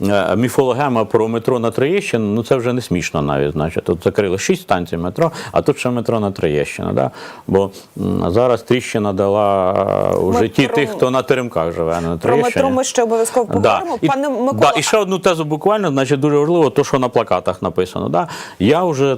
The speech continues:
Speaker 1: д-, три-чотири роки розповідаю, і тут кияни мене, на жаль, не підтримують. Вони: «О, так класно, у нас парки, дивіться, от Наталка у нас на оболоні».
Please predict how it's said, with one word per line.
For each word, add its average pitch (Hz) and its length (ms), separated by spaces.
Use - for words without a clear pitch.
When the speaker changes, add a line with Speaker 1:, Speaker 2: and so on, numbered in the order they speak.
Speaker 1:
д-, 90 340
три-чотири 135 520
роки 113 180
розповідаю, 87 680
і - 60
тут 143 200
кияни 123 340
мене, 104 200
на 98 140
жаль, 92 180
не 90 120
підтримують. 85 580
Вони: 85 160
«О, 165 300
так 123 140
класно, 147 340
у 123 40
нас 120 140
парки, 127 380
дивіться, 110 280
от 113 100
Наталка 131 440
у 110 40
нас 110 240
на 113 60
оболоні». 104 400